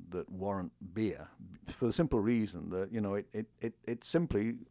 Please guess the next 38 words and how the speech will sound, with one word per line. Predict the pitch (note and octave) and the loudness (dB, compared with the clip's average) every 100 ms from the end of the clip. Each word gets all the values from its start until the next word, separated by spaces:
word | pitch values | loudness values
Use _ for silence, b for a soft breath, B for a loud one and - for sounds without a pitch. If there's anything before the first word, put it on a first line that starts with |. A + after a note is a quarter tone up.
| - | -20
fits | - - E3 - - | -8 0 0 0 -8
with | F2 E2+ | -8 -6
them | E2+ | -6
more. | F2+ F2+ C#2 D2+ | -2 -2 -4 -6
I | F#2 | -4
don't | F#2+ | -4
know | F#2+ | -2
whether | F2+ G2 | -4 -6
it's | F2 | -8
because | F#2+ F2 - | -8 -8 -6
of | |
their | E2+ | -8
spiciness | D#2 - G#2 A#2 - A2 G2 F#2 | -6 -4 0 0 0 -2 -4 -2
or | |
whatever | F#2 F2+ F#2 | -2 -2 0
it | |
is, | A2 - | -2 -4
but | - | -6
you | F3+ | -6
think | - G2 | -2 -2
of | A#2 | 0
Asian | F#2+ A2+ G#2 F#2 | 0 0 0 -4
food | - C#2+ A1 | -8 -12 -10
or | - | -8
Mexican | E2 B2 - - F2+ - | -6 -6 -8 -14 -16 -14
food | E2+ C2 - | -16 -16 -16
and | - | -16
so | - | -14
on. | - | -10
They, | G2 - B B B B B B - - | -12 -12 B B B B B B -10 2
beer | C3 B2 B2+ B2 - | 6 8 8 4 0
is | A2 G#2+ | -4 -4
so | - - C3+ | -2 6 6
much | D#3+ | 6
more | A#2 G2 | 4 4
refreshing | - - F#2+ - D#2+ D#2 E2+ | 0 -2 0 -2 -8 -10 -12
with | F#2+ G2+ A2+ | -4 -2 -2
them. | F2 - | -4 -8